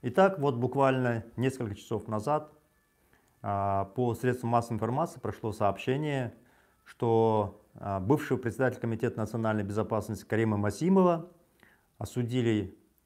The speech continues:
на восемнадцать лет, его заместителей, а, на шестнадцать лет, ну и одного заместителя на три года.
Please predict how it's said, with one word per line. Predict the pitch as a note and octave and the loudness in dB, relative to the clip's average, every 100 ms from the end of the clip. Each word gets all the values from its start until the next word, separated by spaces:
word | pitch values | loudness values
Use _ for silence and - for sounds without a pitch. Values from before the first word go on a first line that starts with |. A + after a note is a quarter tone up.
| _ - | _ -2
на | G#2 G2 - | 2 2 0
восемнадцать | G#2 G#2 C#3+ F3 - C#3+ | -4 -2 -2 -2 -4 0
лет, | C#3 C3+ - | 0 0 -4
его | G#2+ A2 | -2 -2
заместителей, | G#2 G#2+ G2+ - A2 - G2 F#2+ F#2+ - _ _ _ _ | -2 -2 -4 -4 -6 -4 -4 -4 -6 -14 _ _ _ _
а, | F#2+ F#2+ F#2+ F#2+ F#2+ | -8 -6 -4 -4 -4
на | F#2+ | -4
шестнадцать | - A2 D#3+ E3+ E3 - | -4 -2 0 0 -2 -2
лет, | C3 B2 - | -2 -2 -4
ну | D3 D3+ | -4 0
и | A2 | 2
одного | A2 A#2+ A#2+ | 2 0 -2
заместителя | G#2+ G#2 G#2 A2 G#2+ | -2 -4 -4 -8 -6
на | G2+ | -6
три | G2+ | -6
года. | F2 F2 - | -4 -4 -6